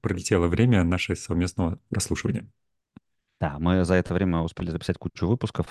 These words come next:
Speaker 2: Э, между прочим, каждые две недели выходили в эфир. А на Ютубе, между прочим, с некоторых пор каждую неделю.
Speaker 1: Да.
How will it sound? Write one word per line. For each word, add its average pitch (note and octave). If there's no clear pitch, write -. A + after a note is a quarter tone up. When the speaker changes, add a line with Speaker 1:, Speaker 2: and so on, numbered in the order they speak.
Speaker 2:
Э, D#2+
между D#2+
прочим, -
каждые E2
две F2
недели F2
выходили F2
в F2
эфир. -
А F2
на E2+
Ютубе, G#2+
между E2+
прочим, E2+
с -
некоторых -
пор A2
каждую F#2
неделю. E2
Speaker 1:
Да. F#2